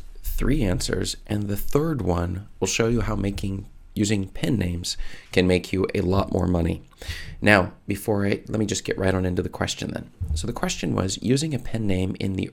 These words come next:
early stages of your career, is this a good idea or is this a bad idea? Well, this is a very interesting one. I had never considered using a pen name 'cause I figured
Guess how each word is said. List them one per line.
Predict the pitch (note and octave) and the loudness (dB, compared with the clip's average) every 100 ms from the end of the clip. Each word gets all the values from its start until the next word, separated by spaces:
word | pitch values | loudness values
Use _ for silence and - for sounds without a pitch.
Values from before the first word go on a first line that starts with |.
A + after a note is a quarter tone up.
| - | 2
early | B2+ C3 G#2+ | 4 4 2
stages | G2+ - F#2 F2+ F2 | -2 0 0 0 -2
of | F2 | -2
your | F2 | -2
career, | - - F2 - - | -4 -4 -2 -2 -4
is | F#2+ | -4
this | F#2 - | -2 -2
a | |
good | - F#2 F2+ - - | 0 0 0 -4 -4
idea | A2 G2 G2+ C3+ C3+ - - - - - | 0 2 2 0 -6 -18 -20 -20 -20 -12
or | F#2+ F#2+ | 2 2
is | F#2 | 2
this | F2+ F#2 - - - | 2 2 2 -4 0
a | F#2+ | 2
bad | F2+ F2+ F2+ F#2+ F#2 F2 | 2 2 2 2 2 -2
idea? | - - - - - - - - - - - | -2 0 2 2 0 -2 -8 -10 -12 -14 -2
Well, | A3 B3 - - - | 2 2 -2 -20 -6
this | - - | 0 2
is | D3+ | 2
a | |
very | A#2+ A#2+ A#2+ | 6 6 4
interesting | A2 D3+ - G2+ | 0 -4 -2 -2
one. | F#2 A#2 - - | 0 -4 -6 -2
I | B2+ | 2
had | D#3 | 2
never | A2+ G2+ G#2 - - - | 2 4 2 0 -8 -6
considered | G2+ - - A2 G2 - | -2 0 2 2 0 0
using | G2 F2+ F2+ | 0 2 0
a | F2+ | 0
pen | - E2+ | -2 0
name | F2 G2+ | 0 -2
'cause | F#2+ | 0
I | F2 | -2
figured | - D#3 E2+ F2 F#2+ | 0 -2 2 2 0